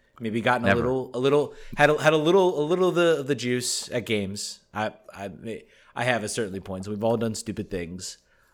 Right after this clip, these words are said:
Speaker 1: Uh, but, uh, throw-, throwing stuff on the field is never fun and never a good idea. Uh, and if, if people think that that's what they should do when they're frustrated with the game, then, uh, then they shouldn't come to Audi Field.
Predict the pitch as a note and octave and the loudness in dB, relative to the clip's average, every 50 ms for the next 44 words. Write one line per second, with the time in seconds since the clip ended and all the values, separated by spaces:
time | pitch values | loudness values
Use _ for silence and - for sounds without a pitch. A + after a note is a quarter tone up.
0 | _ - - G2+ G#2 G#2 G#2 G#2 G2+ G2+ B2 A#2+ G#2+ A#2+ A#2+ A#2+ A#2 - D3 D#3+ | _ -8 -6 -4 -4 -2 -4 -6 -4 -2 -2 0 2 2 0 0 2 4 6 6
1 | F3 G3 - - E3 F3+ G#3 G3 - G3+ G3+ G3+ G3 F3+ - - F#3+ F#3 F3+ C#3+ | 6 4 2 2 2 2 2 2 2 0 0 0 -2 -2 2 2 2 4 2 2
2 | C#3+ D#3+ D#3+ E3 - - D3+ D3+ C#3+ B2+ A#2+ B2 A#2+ B2 B2 A#2+ A2 A#2 A2+ G#2+ | 0 0 0 -2 0 2 2 2 2 0 0 -2 0 0 0 -2 0 0 0 0
3 | G#2 F#2 G2+ F#2+ E2 D2+ D#2 - - - - F#2+ F#2+ F#2 F#2+ F#2+ C#2+ - G2+ G2+ | 0 0 -4 -6 -6 -6 -10 -16 -16 -12 -8 -8 -6 -6 -6 -8 -8 -8 -8 -8
4 | G2+ G2 G2 G2 G2 - _ _ _ _ _ _ _ _ _ _ - B2 A#2+ B2 | -8 -8 -10 -12 -12 -14 _ _ _ _ _ _ _ _ _ _ -4 -2 -2 -2
5 | - - - _ _ - C3+ B2+ - - - - - _ - - D#3 F3 E3 F3 | -4 -12 -20 _ _ -4 -2 -2 -4 -6 -18 -20 -20 _ -6 -2 -2 0 2 2
6 | D#3 D3 C#3+ - D#3+ D3 C3+ - D3 C3 B2 C3 B2+ - - C3+ C3+ C#3 C3 - | 2 2 0 0 -2 -2 2 4 4 4 4 2 0 -2 -2 0 0 0 0 0
7 | C3+ A2+ A2+ C3 C3+ C3+ C3+ B2+ A#2+ A#2 G#2+ - B2+ A#2+ A#2+ - - A#2+ A#2 A#2 | -2 0 0 2 2 2 2 0 0 -2 -2 -2 -4 -4 -4 -4 -4 -4 -2 -2
8 | A2+ - A#2+ G2+ - A#2 A#2+ C3 D3 D#3+ C#3+ C3 A#2+ A#2+ A#2+ A#2+ A#2+ A#2+ A#2 A#2 | -2 -4 -4 -2 -2 -2 -2 -2 -4 -4 -4 -2 -2 -2 -2 -2 -2 0 0 0
9 | A2+ A2 A#2+ A#2 A#2+ A#2 B2+ B2 A#2+ - C#3+ B2+ A#2+ - B2 A#2 G#2+ G2+ F#2+ F2 | -2 -2 -4 -6 -4 -4 -4 -4 -4 -4 -6 -6 -6 -6 -6 -4 -4 -4 -6 -6
10 | F2 - - - - | -10 -12 -14 -18 -18